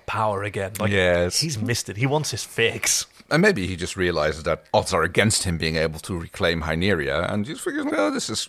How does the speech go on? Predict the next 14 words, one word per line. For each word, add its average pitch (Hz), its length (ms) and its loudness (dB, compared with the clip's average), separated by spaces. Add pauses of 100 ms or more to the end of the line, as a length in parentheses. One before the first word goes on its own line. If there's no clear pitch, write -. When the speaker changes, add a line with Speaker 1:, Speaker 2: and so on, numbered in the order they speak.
(120)
Speaker 2:
pretty 90 160 -6
good 90 180 -2
too." 139 220 0 (760)
Speaker 1:
There 151 320 4
is 147 260 2
a, 147 380 4
I - 60 2
mean, 254 160 0
it's 262 140 -2
not 381 120 2
exactly 233 420 -2
a 139 60 2
goodbye 113 480 0
scene 226 440 -4